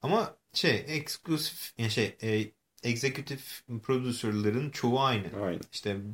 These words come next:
Speaker 1: Berlanti'dir, işte, e, şeydir.
Speaker 2: Yok,
Speaker 1: Jeff
Speaker 2: Berlanti
Speaker 1: Jones.
Speaker 2: istiyor zaten. Yani,
Speaker 1: Berlanti istiyor, şey
Speaker 2: evet,
Speaker 1: istiyor.
Speaker 2: bu işte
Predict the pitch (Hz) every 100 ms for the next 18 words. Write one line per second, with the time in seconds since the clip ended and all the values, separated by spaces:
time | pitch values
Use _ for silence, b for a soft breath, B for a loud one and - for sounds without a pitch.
0 | - 120 110 107 98 - 104 104 101 -
1 | _ _ _ 104 104 101 101 - - 104
2 | 104 - 107 101 98 - 104 98 101 -
3 | - _ 160 143 - 135 160 196 214 110
4 | 101 - 104 127 101 92 80 - - 113
5 | 104 104 110 220 170 - 123 143 - -
6 | 104 90 - 110 143 147 143 - - 135